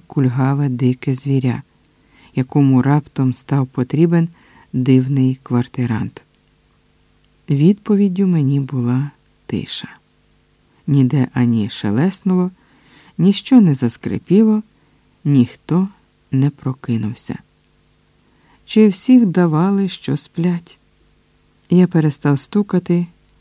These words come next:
і подмухав на пальці. Голова все ще боліла. Пігулок у мене не було. Навіщо пігулки здоровому чоловікові? Встати і попросити у Лори,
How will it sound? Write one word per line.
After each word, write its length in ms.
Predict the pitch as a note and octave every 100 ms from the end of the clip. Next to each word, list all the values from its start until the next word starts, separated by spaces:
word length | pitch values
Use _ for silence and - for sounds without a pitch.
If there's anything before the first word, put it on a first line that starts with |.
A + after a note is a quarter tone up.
| _
і 80 | D#3+
подмухав 680 | - C#3 B2+ B2+ C3+ - B2+
на 140 | B2
пальці. 580 | A#2+ - A#2+ C3 - D#3 _ _ _ _ _ _ _ _ _ -
Голова 460 | D#3 D#3 E3 G#3+ G#3
все 280 | - D#3+
ще 300 | D#3+ - D#3
боліла. 640 | C#3 C3+ B2 B2 - - - _ _ _ _ _ _ _ _ _ _ -
Пігулок 560 | F3 D#3+ E3+ D3+ C3+
у 40 | C#3
мене 480 | C#3 C3+ C3 B2 A#2 -
не 220 | B2+ B2+
було. 460 | A#2 A2+ D3 G#3+ - _ _ _ _ _ _ -
Навіщо 600 | D3+ D#3 B3 - - F3+
пігулки 720 | - C#3 C3+ B3 B3 G#3 G#3
здоровому 800 | F3 A#2 A2+ C3 G#3 G3 F3+ F3
чоловікові? 840 | E3+ D3 C3+ B2 B2 B2 F#2+ F#2+ - _ _ _ _ _ _ _ _ _ _ _ _ _ _ _ _ _ _ -
Встати 640 | - - D#3 D3+ - C#3+
і 60 |
попросити 720 | C#3 C#3+ - C#3 - D#3 D#3 C#3
у 180 | D3
Лори, 360 | C#3+ F3+ G3+